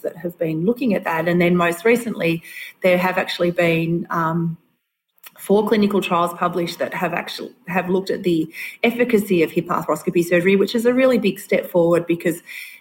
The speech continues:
doing clinical trials in the orthopaedic space is really, really difficult. It's really challenging because it's not like a pill where it's easy to blind people to what the treatment is that they're having. So I really congratulate the,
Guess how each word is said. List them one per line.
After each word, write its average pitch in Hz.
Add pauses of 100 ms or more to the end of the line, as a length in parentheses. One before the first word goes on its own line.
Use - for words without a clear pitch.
(100)
doing 220
clinical 190
trials 165
in 165
the 160
orthopaedic 160
space -
is 220
really, 160
really 160
difficult. 226
It's -
really 175
challenging 196
because 196
it's -
not -
like 175
a 165
pill 202
where 185
it's 170
easy 170
to 170
blind 165
people 190
to 190
what - (220)
the -
treatment 190
is 180
that -
they're 180
having. 190
So 180 (460)
I 190
really 196
congratulate 185
the, 160